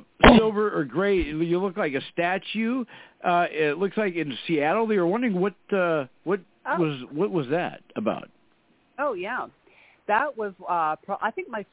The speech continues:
Speaker 3: first major guest posing event after I turned pro. I just competed at the ninety-two Miss Internationals and, uh, placed fourth. And so it was only, I think, about a week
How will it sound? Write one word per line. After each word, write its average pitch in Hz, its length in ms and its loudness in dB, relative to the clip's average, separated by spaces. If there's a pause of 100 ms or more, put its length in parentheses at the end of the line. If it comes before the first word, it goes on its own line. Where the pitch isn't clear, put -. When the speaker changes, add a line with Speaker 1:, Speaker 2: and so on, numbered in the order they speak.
Speaker 3:
first 220 260 -4 (100)
major 180 540 -4
guest 156 340 -4 (100)
posing 127 520 -8
event 117 420 -2
after 147 260 0
I 139 40 0
turned 139 300 -10
pro. 120 380 0 (300)
I 151 140 0
just 208 360 -4
competed 180 540 -6
at 135 160 -4
the 147 60 -12
ninety-two 143 600 -8
Miss 139 220 -6
Internationals 127 760 -4 (640)
and, 135 560 2 (160)
uh, 131 180 2
placed 165 380 -2
fourth. 120 280 -4 (200)
And 135 380 -6 (100)
so 135 280 -2
it 135 80 -8
was 131 120 -12 (100)
only, 170 340 -4
I 143 60 -12
think, 190 220 -8
about 139 240 -2
a 135 40 -4
week 139 320 -6